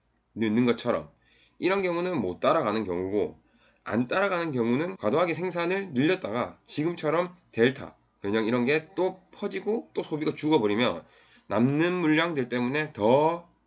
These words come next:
기업이 어려울 수도 있기 때문에 속도 조절을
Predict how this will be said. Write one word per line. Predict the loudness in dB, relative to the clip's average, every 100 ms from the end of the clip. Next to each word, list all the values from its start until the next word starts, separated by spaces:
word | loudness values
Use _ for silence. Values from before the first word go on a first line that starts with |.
| _
기업이 | 0 0 2 -2 -4 -2
어려울 | 0 2
수도 | -2 -8 -10 -12 _ _ -10
있기 | -10 -2
때문에 | 0 2 0 -2 -10 -20
속도 | -8 -8 2 2
조절을 | 2 -4